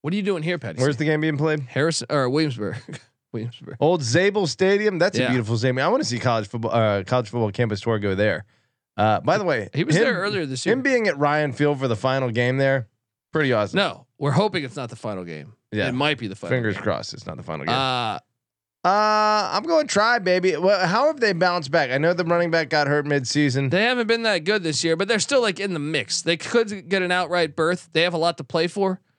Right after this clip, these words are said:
Speaker 2: Mm.
Speaker 1: Unlikely, but possible if they win and the other cards fall, they could still make the F C S playoffs.
Speaker 2: You know what? I'm gonna, I'm gonna fade them. Uh,
Speaker 1: Spiders on the road?
Speaker 2: S-, Spidey, yeah.
Speaker 1: N C Nick?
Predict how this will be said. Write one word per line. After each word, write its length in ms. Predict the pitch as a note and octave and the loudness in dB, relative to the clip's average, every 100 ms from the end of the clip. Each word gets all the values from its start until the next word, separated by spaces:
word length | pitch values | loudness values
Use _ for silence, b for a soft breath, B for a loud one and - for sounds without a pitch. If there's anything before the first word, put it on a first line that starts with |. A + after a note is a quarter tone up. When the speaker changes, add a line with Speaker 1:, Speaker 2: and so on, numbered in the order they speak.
| _ _ _ _ _ | _ _ _ _ _
Speaker 2:
Mm. 220 | F#2+ F#3 G#3 | -2 0 2
Speaker 1:
Unlikely, 580 | B3 B3 C4 - D4 | 2 0 0 -4 -4
but 260 | A#3+ G3 C#3+ | 0 -2 -2
possible 560 | - G#3+ A#3+ C4 B3+ A#3 | -2 0 2 0 2 2
if 120 | D#3+ | 2
they 200 | G#3 A3 | 0 0
win 320 | G#3+ A3 A3 | 0 0 0
and 160 | E3+ E3 | 0 2
the 80 | |
other 180 | E3+ F3+ | 2 0
cards 360 | - G3 F3+ D#3 | 0 0 0 -2
fall, 440 | - E3+ E3 D#3+ - _ _ | 0 2 4 0 -6 _ _
they 100 | C3+ | -6
could 140 | C3 - | -4 -2
still 180 | F#3 | 0
make 180 | E3+ E3 | 0 0
the 120 | D#3 | -2
F 100 | D3 C3+ | -2 -2
C 120 | D3+ | -2
S 100 | C3 | -2
playoffs. 540 | - B2+ A#2 A2+ - | -2 -2 0 -4 -6
Speaker 2:
You 160 | A2+ B2 | -2 0
know 100 | B2+ | 2
what? 180 | A#2+ A#2 | 2 0
I'm 180 | B2 B2+ | 0 0
gonna, 280 | A2+ G#2 F2 | 0 0 0
I'm 80 | |
gonna 120 | G#2+ G2 | -2 -2
fade 320 | - G#2 G2 | 0 0 0
them. 240 | G2 F#2 - G2 | -4 -6 -10 -4
Uh, 200 | G#2 G2+ | 0 2
Speaker 1:
Spiders 420 | G2+ D#3 F#3 E3+ | 2 2 0 -2
on 100 | E3+ | -2
the 80 | E3+ | 0
road? 240 | F3+ G3 | 0 -2
Speaker 2:
S-, 100 | G3 | -2
Spidey, 380 | A2+ G#2+ G2 G2 | -2 0 -2 -6
yeah. 180 | G#2+ G#2 G2 _ _ _ _ _ | -2 -2 -2 _ _ _ _ _
Speaker 1:
N 120 | E3+ F#3+ | -4 0
C 140 | A3 | 0
Nick? 320 | A3 D4+ - | 0 0 -4